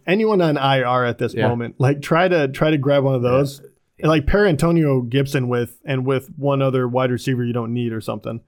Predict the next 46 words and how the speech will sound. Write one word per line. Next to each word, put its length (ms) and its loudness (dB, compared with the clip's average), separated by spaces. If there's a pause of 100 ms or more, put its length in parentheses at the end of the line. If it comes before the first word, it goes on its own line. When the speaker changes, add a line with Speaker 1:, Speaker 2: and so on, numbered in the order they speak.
(200)
Speaker 1:
or 100 2
a 40 4
tight 240 -2
end 160 0
you 60 -2
don't 160 -4
need, 220 -6
quarterback 420 0
you 60 -2
don't 140 -4
need, 200 -6 (360)
and 120 -2
see 120 4
if 80 2
you 120 2
can 240 -2
go 180 0
after 240 -2
one 140 -4
of 80 -8
those 240 -2
guys. 360 -2 (280)
That'd 160 0
probably 240 2
be 100 0
my 160 0
first, 460 -4
and 180 -6
then 140 -2
Speaker 2:
Yeah. 160 -4 (240)
Speaker 1:
I 80 4
would 80 0
probably, 300 2
<laughs> 160 0
probably 320 2
I 100 2
would 160 0
start 240 0
taking 320 0
anything. 420 -2 (400)
I 80 2
would, 240 0
I 60 2
would, 260 -2 (540)
I 60 2
would 260 -2